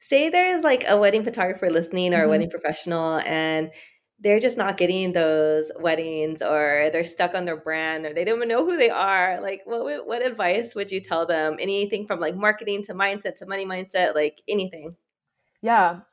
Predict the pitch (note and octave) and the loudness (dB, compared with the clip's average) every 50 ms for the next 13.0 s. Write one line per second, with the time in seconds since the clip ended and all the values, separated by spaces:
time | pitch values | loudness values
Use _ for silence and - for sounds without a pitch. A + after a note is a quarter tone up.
0 | _ _ - G#3+ A#3 B3+ B3 - - D#4 D#4+ D#4+ E4 E4 E4 E4+ _ _ _ _ | _ _ 0 0 2 0 0 0 0 0 2 0 0 -2 -4 -8 _ _ _ _
1 | _ _ _ _ _ _ _ _ _ _ _ - - G#3 A3 G#3+ G#3 G3 G3+ - | _ _ _ _ _ _ _ _ _ _ _ -6 -2 0 0 0 0 -2 -4 -8
2 | - - A3+ A3 - - - A3 G#3 G#3+ A3 A3 G#3 - F3 F3+ F3+ E3+ E3+ F3 | -8 -8 -8 -8 -8 -2 2 2 4 4 2 0 -2 -2 -2 -2 -2 -2 -2 -6
3 | F3 - - - - G#3+ G#3 G#3 G#3 - - - F3 F3 F#3+ F#3 F3+ F#3 F#3+ F#3 | -8 -10 -14 -12 -8 -8 -8 -8 -10 -14 -20 -8 -2 0 2 2 2 2 0 -2
4 | - - F#3 F3 F3 F#3 E3+ E3+ E3 E3+ - - - - F#3 G#3 G#3 G#3 A3 G#3+ | -2 -4 -4 -4 -2 -2 -2 -2 -4 -6 -8 -6 -2 0 2 4 2 2 2 2
5 | G3+ G#3 G3 F#3 G3 F#3 F#3 F#3 - F3+ E3+ E3+ E3+ - - F3+ - E3+ F3 F#3 | 2 4 4 6 6 6 4 4 4 6 6 6 6 4 0 0 0 2 2 4
6 | G3 F#3+ - G3 F#3 F#3 F3+ E3 F3+ F3 E3+ E3 D#3+ E3 D#3+ D#3+ D#3+ D#3+ D#3+ D#3 | 2 2 0 -2 -2 -2 0 0 2 4 4 4 4 4 2 0 -2 -2 0 2
7 | E3+ - - G#3 G3 E3+ D#3+ D#3+ D#3+ - F3 E3+ E3 D#3 D#3 C#3+ D#3 E3 E3 E3+ | 2 2 2 2 2 4 2 2 0 -2 -2 -2 -2 -2 0 2 2 0 2 0
8 | E3 E3 E3 D#3+ D#3 D3+ D#3 E3+ G#3 A3+ - _ _ _ _ _ _ _ _ - | -4 -4 -4 -6 -6 -4 -2 -2 -2 -4 -6 _ _ _ _ _ _ _ _ -2
9 | F3+ F3+ F3 E3 D3+ D#3 E3 E3+ - _ _ _ _ _ _ _ _ _ _ _ | 0 0 0 0 -2 -6 -10 -14 -16 _ _ _ _ _ _ _ _ _ _ _
10 | _ _ _ _ _ - - G3+ F#3+ F#3+ F#3+ F#3+ F#3+ F#3+ F#3 - - - - G3 | _ _ _ _ _ -6 0 2 4 4 4 2 0 0 -2 -4 -8 -4 2 4
11 | F#3 F3 F3+ - - G3+ A3+ B3+ G3+ D#3+ D#3 F#3 A3+ B3 B3 D#4 C#4 A3+ F#3 D#3+ | 4 4 2 0 -6 -4 -2 -2 -2 0 2 2 2 2 2 2 2 4 4 2
12 | D3+ D3+ D3+ E3 A#3 C4 F3+ C3+ B2+ - - E3 F3+ - - - D3 D#3 D#3 D#3 | 0 0 -2 -2 0 0 0 0 -2 0 0 0 0 -2 -4 -8 -6 -8 -8 -10